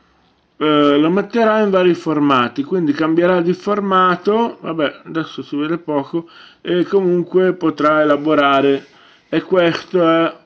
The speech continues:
Fre Video Joiner. E questo, mm, uno dice, "Ma però ecco, non dà la presentazione, non dà", converte solo il formato quello, gratuito, ma converte solo il formato,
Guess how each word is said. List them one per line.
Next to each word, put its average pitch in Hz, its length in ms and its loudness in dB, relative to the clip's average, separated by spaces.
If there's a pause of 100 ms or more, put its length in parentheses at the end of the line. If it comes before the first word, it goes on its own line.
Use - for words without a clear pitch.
(260)
Fre 151 280 0
Video 151 320 4
Joiner. 123 720 0
E 156 60 -10
questo, 175 560 0
mm, 160 1120 -14
uno 175 300 -2
dice, 147 340 0
"Ma 160 360 0
però 190 380 0
ecco, 170 300 -4
non 147 260 -4
dà 170 220 0
la 143 100 2
presentazione, 160 1120 -2
non 147 220 -2
dà", 139 240 0 (340)
converte 214 840 -2
solo 180 320 -2
il 160 80 0
formato 127 720 -2
quello, 113 540 -10
gratuito, 180 640 -6
ma 160 160 -4
converte 151 480 -4
solo 139 260 -6
il 135 60 -4
formato, 127 760 -4